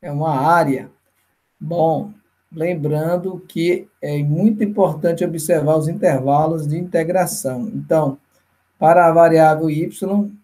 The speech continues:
usei de zero a um. Varia-, variável x,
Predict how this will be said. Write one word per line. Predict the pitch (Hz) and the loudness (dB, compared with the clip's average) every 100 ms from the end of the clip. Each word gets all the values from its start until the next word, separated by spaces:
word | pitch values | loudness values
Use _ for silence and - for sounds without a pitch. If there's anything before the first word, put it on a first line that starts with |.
| _ | _
usei | 156 143 147 156 165 180 - _ _ _ _ _ _ _ _ _ _ | -10 -8 -2 0 0 -4 -12 _ _ _ _ _ _ _ _ _ _
de | 147 147 | -8 -4
zero | 135 143 151 160 175 - _ | -2 0 2 2 0 -6 _
a | 151 143 | 0 2
um. | 147 165 147 147 _ _ _ _ _ _ _ _ _ _ _ _ | 2 0 -2 -6 _ _ _ _ _ _ _ _ _ _ _ _
Varia-, | 175 170 156 151 151 | -2 0 4 4 4
variável | 147 143 139 139 135 135 | 2 -2 0 0 0 -2
x, | 131 - 156 175 190 160 147 - - - | -6 -8 -6 -4 -4 -6 -8 -14 -16 -20